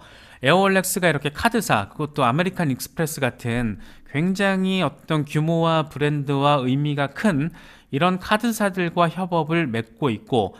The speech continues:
앞으로 이런 범위가 더 확장이 되고 추후에 블록체인 국경 간 송금이 더 보편화되고 더 적극화되고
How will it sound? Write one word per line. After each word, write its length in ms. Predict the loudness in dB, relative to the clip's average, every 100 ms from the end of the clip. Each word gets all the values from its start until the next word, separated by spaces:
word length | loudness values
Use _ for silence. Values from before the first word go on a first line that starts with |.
| -20 -2
앞으로 460 | 0 0 2 4 4
이런 220 | 2 0
범위가 380 | 0 0 -2 -2
더 120 | -4
확장이 440 | -8 -4 -2 -2
되고 380 | -2 -2 0 -2
추후에 720 | -2 2 2 2 4 4 2 -6 -20 -8
블록체인 460 | -2 -2 0 -2 -2
국경 360 | -4 -4 -2 0
간 140 | 0
송금이 480 | -2 -4 -4 -4 -6
더 240 | 4 4
보편화되고 680 | 4 -2 0 2 2 0 -2
더 160 | -2 0
적극화되고 800 | 0 -4 -2 2 2 2 0